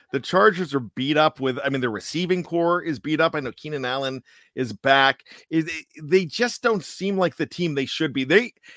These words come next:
in fact, they're one of the biggest disappointments of the twenty twenty-two season. They, they should have been in, they should have been a lock for the A F C ch-, championship game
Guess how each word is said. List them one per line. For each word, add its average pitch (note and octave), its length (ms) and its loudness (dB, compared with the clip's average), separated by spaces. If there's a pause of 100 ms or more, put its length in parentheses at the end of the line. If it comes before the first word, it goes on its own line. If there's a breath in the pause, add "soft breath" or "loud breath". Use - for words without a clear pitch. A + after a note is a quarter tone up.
(120)
in D3+ 80 -2
fact, F#3+ 340 8
they're F#3+ 180 8
one D4 180 4
of G#3+ 80 2
the D#3+ 40 4
biggest F3+ 460 4
disappointments D#3 1000 -4 (260)
of C#3+ 140 -2
the D3 80 4
twenty D3+ 320 0
twenty-two C3 440 -4
season. G2+ 460 -6 (300 soft breath)
They, F3+ 140 10
they F3 260 8
should G#3 240 8
have D3 100 4
been D3+ 240 4 (160)
in, F3 400 2 (160)
they F#3+ 80 0
should G#3+ 140 -2
have F#3+ 60 -6
been F3 80 -2
a D3+ 40 2
lock D3+ 300 0
for D#3 80 -4
the C3+ 180 -4
A C#3+ 80 2
F C#3 80 2
C C3+ 220 -8
ch-, - 140 -18 (180)
championship B2 560 -6
game A#2+ 300 -4